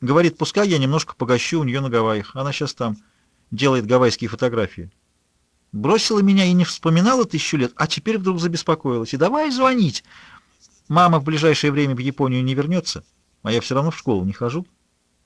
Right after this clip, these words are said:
А что, Гавайи не так уж плохо, а? И если ты тоже захочешь приехать... Она сказала, что дорогу тебе оплатит.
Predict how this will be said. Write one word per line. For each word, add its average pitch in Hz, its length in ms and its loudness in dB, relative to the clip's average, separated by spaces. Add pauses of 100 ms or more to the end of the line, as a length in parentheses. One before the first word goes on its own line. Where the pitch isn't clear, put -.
А 143 100 -2
что, - 200 -2
Гавайи 170 400 2
не 180 120 2
так 156 180 0
уж - 120 -12
плохо, 175 380 -2
а? 202 140 0 (1000)
И 127 80 -2
если 151 400 2
ты 131 160 -4
тоже 254 320 0
захочешь 160 440 0
приехать... 113 400 -6 (540)
Она 147 300 4
сказала, 202 400 2
что - 180 0
дорогу 202 400 4
тебе 131 260 0
оплатит. 156 600 -2